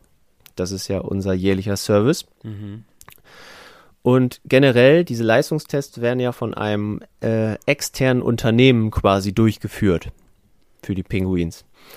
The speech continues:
Speaker 1: und mit den Penguins. Und da stehen natürlich viele Sachen auf dem Programm, vor allem, äh, Schnelligkeit, äh, Reaktion,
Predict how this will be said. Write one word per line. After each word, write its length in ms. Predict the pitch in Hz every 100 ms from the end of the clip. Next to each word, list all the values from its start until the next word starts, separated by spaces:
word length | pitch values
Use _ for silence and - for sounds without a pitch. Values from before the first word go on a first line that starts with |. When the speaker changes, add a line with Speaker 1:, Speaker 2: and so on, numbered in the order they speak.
| - _ -
Speaker 1:
und 200 | 90 85
mit 220 | 98 -
den 120 | 87
Penguins. 520 | - 92 87 85 -
Und 180 | 101 101
da 180 | 107 120
stehen 260 | 127 - 120
natürlich 380 | 117 - 107 -
viele 260 | 139 135
Sachen 280 | 117 123 117
auf 160 | 110 -
dem 120 | 104
Programm, 460 | - 101 117 143
vor 240 | 147 - -
allem, 380 | 104 101 101 69
äh, 380 | - - 69 -
Schnelligkeit, 1200 | - - 127 127 120 - 127 117 113 110 107 104 -
äh, 220 | 117 107
Reaktion, 1080 | 107 110 101 - - 123 123 120 117 117